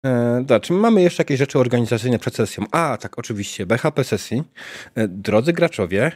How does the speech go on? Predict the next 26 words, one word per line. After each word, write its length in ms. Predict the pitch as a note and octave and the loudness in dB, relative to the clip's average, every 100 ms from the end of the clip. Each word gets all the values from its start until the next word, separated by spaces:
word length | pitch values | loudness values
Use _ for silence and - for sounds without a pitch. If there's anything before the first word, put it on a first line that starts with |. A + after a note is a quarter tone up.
| - | -4
jeśli 320 | A2 - A#2 | -6 -4 -4
będziecie 320 | G2+ A#2 D#3+ | 0 0 0
czuli 200 | C#3+ C#3 | -2 -2
się 120 | A#2+ | 0
w 20 | A#2 | -2
jakikoś-, 480 | - - A#2+ - | -2 0 -2 0
w 40 | C#3 | -4
jakikolwiek 440 | A#2+ A#2 C3+ E3 | -4 0 2 0
sposób 340 | - C3+ C3+ - | -2 -2 -2 -2
kiedyś 280 | A2+ A#2 | -2 0
niekomfortowo 640 | A#2 B2+ D#3+ D#3 C#3+ A2 G#2 | 0 0 0 -2 0 0 -2
podczas 280 | G#2 - G2 | -6 -6 -6
tej 100 | G2+ | -6
sesji, 420 | - - - C3+ - - - - | -6 -6 -4 -4 -6 -20 -18 -8
dawajcie 520 | A2 G2+ G#2 A#2+ E3 | -2 0 0 2 0
znać 480 | D3+ D3+ D#3 - - - | 2 0 0 -6 -16 -14
na 480 | B2 A#2 A#2 A#2+ A#2+ - | -4 0 2 4 2 0
czacie 340 | C3 - C#3 | -2 0 -4
tutaj 540 | - B2+ B2+ A#2+ B2 | -2 -2 2 2 4
jakkolwiek. 720 | B2 A2 - A#2 C3 E3 E3 - | 2 0 0 0 4 2 0 -10
Będziemy 340 | A#2 G#2+ A#2 | -8 -2 -4
sobie 300 | - A#2 A2 | -2 0 0
wyciszać, 640 | G#2 C3 - - B2 A#2+ - | 0 -4 -4 0 0 0 -6
wygładzać, 920 | G#2+ A#2+ A#2+ A2+ A2 G#2+ G2+ - - - - - - | -4 -2 2 2 4 0 0 -6 -14 -18 -20 -10 0
e, 200 | B2 A#2+ | 2 2
zasłaniać, 760 | A#2 - A#2+ E3 G#3 - - | 0 0 2 2 0 -4 -14